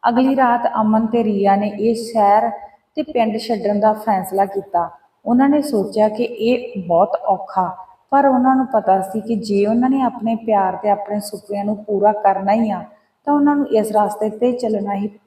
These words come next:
ਪਊਗਾ। ਅਮਨ ਆਪਣੇ ਪਿਓ, ਬਿਮਾਰ ਤੇ ਬੁੱਢੀ ਮਾਂ ਨੂੰ ਲੈ ਕੇ ਇੱਕ ਛੋਟੇ ਜਿਹੇ ਸ਼ਹਿਰ ਵੱਲ ਤੁਰ ਪਿਆ, ਜਿੱਥੇ ਕਿਸੇ ਨਵੀਂ ਸ਼ੁਰੂਆਤ ਦੀ ਤਲਾਸ਼ ਵਿੱਚ ਸੀ। ਸ਼ਹਿਰ ਪਹੁੰਚੇ ਤਾਂ ਉਹਨਾਂ ਦੀ ਹਾਲਤ ਬਹੁਤ ਔਖੀ ਸੀ।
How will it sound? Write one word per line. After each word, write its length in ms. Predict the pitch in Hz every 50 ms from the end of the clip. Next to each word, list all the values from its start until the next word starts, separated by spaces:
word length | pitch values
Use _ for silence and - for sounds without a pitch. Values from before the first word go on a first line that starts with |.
| _ _ _ _ -
ਪਊਗਾ। 420 | 196 185 180 175 180 175 170 160 - - - - - _ _ _ _ _ - -
ਅਮਨ 180 | 226 233 247 247
ਆਪਣੇ 460 | 240 240 240 233 233 247 247 247 254 240 - - - _ _ _ _ _
ਪਿਓ, 340 | 233 220 214 214 214 220 220
ਬਿਮਾਰ 540 | 196 202 214 208 202 196 196 190 190 196 190
ਤੇ 180 | 185 - 226
ਬੁੱਢੀ 420 | 220 214 190 190 202 190 226 269 277
ਮਾਂ 240 | 269 254 226 208 196
ਨੂੰ 120 | 190 196
ਲੈ 120 | 196 190 190
ਕੇ 140 | 190 214
ਇੱਕ 160 | 202 196 208 202
ਛੋਟੇ 380 | - - 262 262 254 294 294
ਜਿਹੇ 200 | 254 233 254 247
ਸ਼ਹਿਰ 360 | 240 240 - 220 196 190 190
ਵੱਲ 180 | 196 208 208 208
ਤੁਰ 220 | 208 208 185 175 185 175
ਪਿਆ, 160 | - 170 170 165 - - - _ _ _ _ _ _ _ _ -
ਜਿੱਥੇ 300 | 247 226 240 247 285 269
ਕਿਸੇ 340 | 285 277 254 - - 269
ਨਵੀਂ 240 | 247 226 214 214 220
ਸ਼ੁਰੂਆਤ 420 | 214 214 214 220 214 208 208 196 185
ਦੀ 120 | 208 220
ਤਲਾਸ਼ 480 | 214 - 220 220 208 196 190 190 - 208
ਵਿੱਚ 200 | 202 196 202 196
ਸੀ। 280 | 196 - 190 190 185 - - _ _ _ _ _
ਸ਼ਹਿਰ 340 | - - - 208 196 190 196
ਪਹੁੰਚੇ 500 | 202 - 214 208 202 202 202 - 214 208 208 - - - - _ -
ਤਾਂ 100 | 262 269
ਉਹਨਾਂ 200 | 269 269 269 269
ਦੀ 140 | 254 285 269 269 -
ਹਾਲਤ 340 | 269 254 226 208 202 196 -
ਬਹੁਤ 320 | 196 180 202 214 240 -
ਔਖੀ 460 | - - - 208 - - - - 220 196
ਸੀ। 320 | 214 - 190 185 175 -